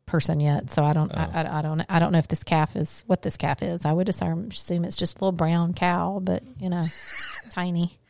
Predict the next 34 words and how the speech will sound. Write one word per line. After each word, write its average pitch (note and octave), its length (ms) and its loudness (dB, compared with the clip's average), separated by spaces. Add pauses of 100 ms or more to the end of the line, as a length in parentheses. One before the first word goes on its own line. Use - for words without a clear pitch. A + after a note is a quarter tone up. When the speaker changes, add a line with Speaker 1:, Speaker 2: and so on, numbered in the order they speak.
(640)
Speaker 1:
Uh, E3+ 300 -2 (240)
so - 240 -4
anyway, F#3+ 380 2
so G3+ 200 0
we, A3+ 200 2
we G#3+ 160 2
will A3 180 4
have G#3 140 6
a G#3 60 10
wardrobe F3 520 4
change. E3 480 2
I F3 40 4
have E3+ 140 4
a - 20 4
cute G#3 240 -2
little F#3 120 4
dress F3+ 300 2
for - 80 0
her A2+ 60 8
Speaker 2:
Her - 20 8
Speaker 1:
to G#2+ 60 6
Speaker 2:
little F#2 140 6
Speaker 1:
wear. F2 100 6
Speaker 2:
outfits F#2+ 400 4
are D#2 140 4
adorable. D2+ 720 2
Speaker 1:
Oh - 60 -4
yes, E3 380 -8
her F3 100 0
little F3 160 -2
cowgirl D#3+ 480 0
boots D3+ 420 -2
are C#3 60 -6
just, C#3+ 280 -8